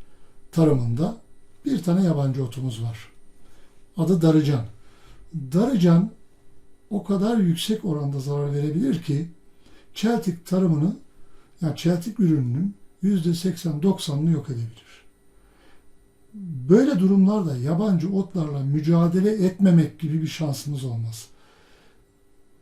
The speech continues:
Ya çeltik tarımından vazgeçilecektir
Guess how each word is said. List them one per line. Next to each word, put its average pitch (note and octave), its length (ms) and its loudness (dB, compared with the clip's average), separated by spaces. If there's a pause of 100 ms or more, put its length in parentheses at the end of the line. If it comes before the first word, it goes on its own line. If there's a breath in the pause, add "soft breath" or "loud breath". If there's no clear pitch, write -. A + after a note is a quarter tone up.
(280)
Ya F3+ 200 4
çeltik G3+ 400 0
tarımından F#3 480 6
vazgeçilecektir G3+ 1040 0